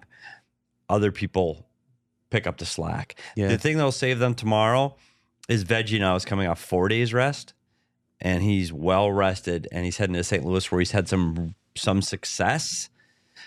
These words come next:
Speaker 1: So look for Veggie, the over saves, whatever it is tomorrow.
Speaker 2: Oh,
Speaker 1: Look for
Speaker 2: boy.
Speaker 1: Veggie in the over saves.
Speaker 2: Are you calling a win, Saint Louis?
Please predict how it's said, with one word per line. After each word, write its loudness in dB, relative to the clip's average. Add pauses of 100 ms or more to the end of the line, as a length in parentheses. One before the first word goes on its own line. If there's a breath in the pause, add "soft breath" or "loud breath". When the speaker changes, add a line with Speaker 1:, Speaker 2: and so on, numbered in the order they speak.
Speaker 1:
So 0
look -2
for 0
Veggie, 2
the 0
over 2
saves, -2
whatever 2
it 2
is -2
tomorrow. 2
Speaker 2:
Oh, 4
Speaker 1:
Look 2
for 0
Speaker 2:
boy. 2
Speaker 1:
Veggie -4
in 2
the 2
over 0
saves. -2 (260)
Speaker 2:
Are 0
you 2
calling 0
a 2
win, 2
Saint -2
Louis? -2